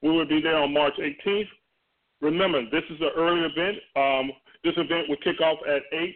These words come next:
and go to one o'clock. Where do I go register for this event? I'm glad you asked that question. You would, could go to W W W dot B I T R F R dot com to register,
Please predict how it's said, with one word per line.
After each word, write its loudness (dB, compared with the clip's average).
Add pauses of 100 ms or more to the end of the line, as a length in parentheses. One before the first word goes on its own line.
(120)
and -4
go 2
to -6
one -4
o'clock. -2 (1160)
Where 0
do 2
I 2
go 0
register -4
for -2
this -2
event? -6 (420)
I'm -10
glad 2
you 2
asked 2
that 0
question. -4
You -6
would, -8
could -6
go 2 (100)
to -6
W -4
W -2
W -4 (100)
dot -2 (560)
B -2
I 0 (140)
T -6
R 2
F -2 (120)
R 2
dot -2 (100)
com -4 (920)
to -2
register, -2